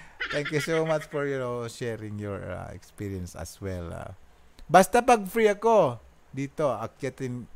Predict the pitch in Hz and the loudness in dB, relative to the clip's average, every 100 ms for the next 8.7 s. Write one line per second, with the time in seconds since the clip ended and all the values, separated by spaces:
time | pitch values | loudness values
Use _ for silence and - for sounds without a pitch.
0 | - 131 - 139 135 135 117 113 104 - | -8 -6 -6 -6 -4 -6 -8 -10 -12 -10
1 | 95 92 92 104 101 - 104 92 95 92 | -10 -10 -10 -6 -6 -4 -6 -6 -4 -4
2 | 92 85 - 82 85 98 123 - - 359 | -4 -6 -8 -8 -4 0 0 0 0 2
3 | 359 349 - 339 - 330 - 254 - - | 2 0 -2 -4 -6 -10 -10 -16 -16 -18
4 | 214 - - - - - - _ _ - | -16 -16 -20 -20 -20 -20 -20 _ _ -6
5 | 196 185 175 175 165 _ - _ _ - | -6 -6 -10 -10 -12 _ -20 _ _ 0
6 | 175 226 240 254 254 196 196 185 160 196 | 6 8 6 6 4 4 2 4 4 4
7 | 202 196 190 185 175 165 139 139 131 139 | 2 2 4 4 2 0 2 2 0 -2
8 | 113 98 123 147 123 110 120 | -4 -2 -2 -2 -2 -4 -4